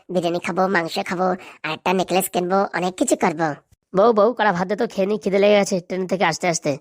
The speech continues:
Speaker 1: পুরা মুখো, বললি যে, হ্যাঁ, অনেক টাকা নিয়ে আসবি, তো খালি হাতে ফেরত এলি।
Speaker 2: আরে হে, জাল পেতে দিয়েছি, এরপরে শুধু টাকাই টাকা, ব্যাংকে টাকা ধরবে না রে পাগলি, ব্যাংকে টাকা ধরবে না।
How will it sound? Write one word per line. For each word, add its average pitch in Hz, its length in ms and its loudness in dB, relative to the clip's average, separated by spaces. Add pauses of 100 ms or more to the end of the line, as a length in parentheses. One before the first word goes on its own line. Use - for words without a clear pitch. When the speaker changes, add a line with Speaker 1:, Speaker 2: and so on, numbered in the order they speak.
(380)
Speaker 1:
পুরা 247 200 4
মুখো, 226 300 0 (300)
বললি 262 220 2
যে, 311 180 4 (180)
হ্যাঁ, 294 260 2
অনেক 269 200 4
টাকা 269 180 0
নিয়ে 294 160 4
আসবি, 294 180 0 (260)
তো 302 60 -6
খালি 311 220 -2
হাতে 311 160 2
ফেরত 302 240 4
এলি। 233 240 2 (360)
Speaker 2:
আরে 202 120 4
হে, 226 380 6
জাল 190 260 0
পেতে 202 240 -4
দিয়েছি, 185 500 -2 (260)
এরপরে 208 280 0
শুধু 220 220 0
টাকাই 190 340 2
টাকা, 151 340 -4 (320)
ব্যাংকে 185 300 0
টাকা 185 240 0
ধরবে 156 300 2
না 185 120 2
রে 233 140 2
পাগলি, 214 480 2
ব্যাংকে 175 300 -2
টাকা 180 240 -2
ধরবে 143 320 -2
না। 139 220 -4